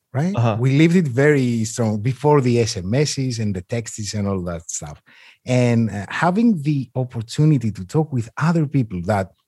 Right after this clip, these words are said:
Speaker 1: probably you would never meet, like we met together, right? It was in a room that we were talking and have the opportunity to meet new people just from the voice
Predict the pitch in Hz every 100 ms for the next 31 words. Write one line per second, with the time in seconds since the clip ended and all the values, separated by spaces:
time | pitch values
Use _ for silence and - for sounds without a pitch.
0 | _ _ - 156 160 185 151 147 127 98
1 | 98 127 156 104 80 _ _ _ _ -
2 | 101 113 95 85 _ 233 233 233 - _
3 | 175 208 214 151 - - 143 139 113 90
4 | 113 139 147 - - - 160 165 180 147
5 | - - 185 214 165 139 165 190 180 139
6 | 139 131 123 - 147 190 170 - 147 156
7 | 170 156 135 120 110 - - 185 175 180
8 | 147 135 160 156 139 127 120 117 160 214
9 | 156 127 110 117 104 101 95 139 175 -
10 | 196 139 123 143 110 -